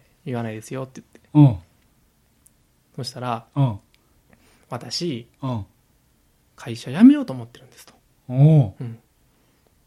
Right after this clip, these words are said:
Speaker 1: で、八月に、
Speaker 2: うん。
Speaker 1: じゃあ、じゃあ、ごめん。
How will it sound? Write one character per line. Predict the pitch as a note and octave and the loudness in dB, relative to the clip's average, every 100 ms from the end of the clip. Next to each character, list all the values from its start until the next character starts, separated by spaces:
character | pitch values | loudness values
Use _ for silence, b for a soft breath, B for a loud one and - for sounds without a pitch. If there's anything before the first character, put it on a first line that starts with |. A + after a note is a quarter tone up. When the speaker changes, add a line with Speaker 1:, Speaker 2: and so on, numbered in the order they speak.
| _ _ | _ _
Speaker 1:
で、 | B2+ A#2+ A2 C#3 _ _ _ _ _ _ _ _ _ _ _ | -6 -4 -4 -8 _ _ _ _ _ _ _ _ _ _ _
八 | - - - C#4 | -18 -12 -8 -8
月 | C#4+ C4+ - - C#3 B2 A#2+ C#3 - _ _ _ C3+ | -10 -14 -16 -16 -14 -14 -16 -18 -20 _ _ _ 0
に、 | D3+ D3+ A2 - _ | 4 4 2 -8 _
Speaker 2:
う | D3+ C3+ | 4 4
ん。 | |
Speaker 1:
じ | A2 | 2
ゃ | |
あ、 | B2+ | -10
じ | |
ゃ | C#3 | -10
あ、 | |
ご | A2+ | -10
め | |
ん。 | A2 | -12